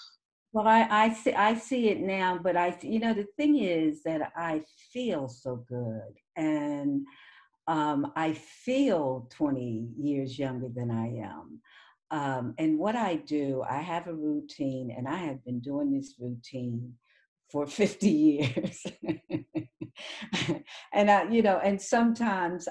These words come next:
I'm, I might, uh, deviate every,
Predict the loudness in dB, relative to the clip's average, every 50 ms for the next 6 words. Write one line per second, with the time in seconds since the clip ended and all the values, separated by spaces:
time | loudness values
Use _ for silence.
0 | -4 -2 0 2 2 2 4 4 2 2 0 -2 -4 -8 -12 _ _ _ _ -4
1 | -2 -2 0 2 4 4 6 6 4 4 2 0 -2 -2 -2 0 0 0 -2 -2
2 | -6 -6 -4 -2 -2 -2 -2 0 0 0 2 2 0 0 0 0 2 2 2 2
3 | 0 -4 -6